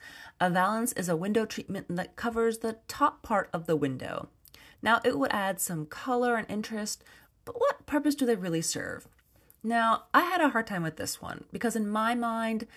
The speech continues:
valances are outdated, and it, because it makes me think of the old style with the frilly lace curtains or ruffled short curtains on the top part of the rod. But I'm gonna share an article in the show notes that shows that the newer version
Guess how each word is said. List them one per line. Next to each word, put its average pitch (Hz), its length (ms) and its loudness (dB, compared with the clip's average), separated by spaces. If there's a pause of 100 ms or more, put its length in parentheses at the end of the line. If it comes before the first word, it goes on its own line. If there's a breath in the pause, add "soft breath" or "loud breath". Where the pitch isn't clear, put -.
(240 loud breath)
valances 202 720 2
are 165 220 -2
outdated, 131 760 0 (320 loud breath)
and 208 100 -4
it, - 160 -12
because 247 220 0
it 233 60 -2
makes 262 160 0
me 262 80 2
think 240 200 -6
of 240 120 0
the 240 180 0
old 247 260 2
style 156 400 0
with 156 200 2
the 185 200 2 (340 loud breath)
frilly 269 560 4
lace 262 300 4
curtains 202 680 2
or 202 240 0
ruffled 226 580 2
short - 380 2
curtains 156 380 -2
on 185 100 -6
the 208 160 -8
top - 400 -2
part 208 240 -2
of 202 80 -2
the 202 80 0
rod. 180 500 0 (800 loud breath)
But 220 100 6
I'm 247 140 8
gonna 403 180 0
share 330 200 0
an 311 100 -2
article 220 420 4
in 262 100 4
the 311 80 2
show 196 200 2
notes 139 460 0
that - 260 -4
shows 220 360 0
that 202 120 -6
the 196 80 -4
newer 240 540 0
version 143 800 0